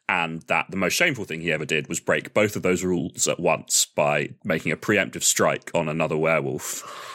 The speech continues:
who was basically in danger of exposing werewolves to humans on a large scale, and he basically hunted them down and killed them without warning, and that Ben probably knows about it.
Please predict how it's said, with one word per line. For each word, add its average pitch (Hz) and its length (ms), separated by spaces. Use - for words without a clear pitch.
who 95 180
was 87 200
basically 92 560
in 90 160
danger 87 380
of 78 80
exposing 92 520
werewolves 104 420
to 110 120
humans 120 580
on 92 120
a 90 200
large 92 320
scale, 117 440
and 82 160
he 85 220
basically 82 360
hunted 95 320
them 80 100
down 73 420
and 80 180
killed 120 240
them 82 320
without 76 280
warning, 87 540
and 76 580
that 80 280
Ben 92 300
probably 82 360
knows 78 240
about 69 320
it. - 140